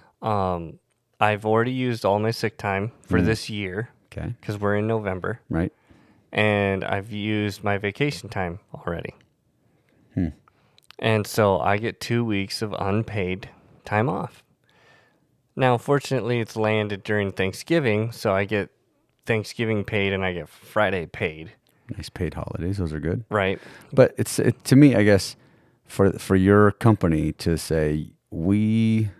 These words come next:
Speaker 2: you're, the, even though you're not sick," e-,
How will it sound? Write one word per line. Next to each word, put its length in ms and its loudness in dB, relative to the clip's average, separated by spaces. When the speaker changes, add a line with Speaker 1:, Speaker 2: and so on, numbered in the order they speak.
Speaker 2:
you're, 240 6
the, 240 6
even 360 8
though 120 10
you're 180 8
not 320 6
sick," 540 0
e-, 0 -